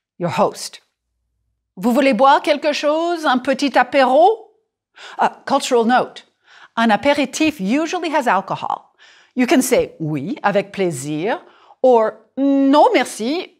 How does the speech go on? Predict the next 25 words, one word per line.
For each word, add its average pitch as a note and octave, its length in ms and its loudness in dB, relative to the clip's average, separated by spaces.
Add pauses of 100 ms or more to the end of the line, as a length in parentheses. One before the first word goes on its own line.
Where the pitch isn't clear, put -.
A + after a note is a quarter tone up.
de A3 500 -4
l'eau, A#3+ 300 4
c'est D4+ 180 -4
possible?" D4+ 500 -2 (840)
They G#3+ 100 2
might A#3+ 300 2
offer G#3+ 280 0
un G3 220 2
jus G3 240 -2
de G3+ 140 2
fruits, E3 500 -8
too. A#2+ 340 -10 (1040)
You C4 140 0
hear, D4 420 0 (640)
"On A#3+ 100 4
passe C4+ 260 2
à E4+ 140 2
table," E4 480 2 (640)
or, - 420 2 (140)
"Passons C#4 380 2
à C#4+ 140 0
table." D4+ 440 0 (500)
Let's G3 240 0
sit - 220 -2
down. D3 400 -2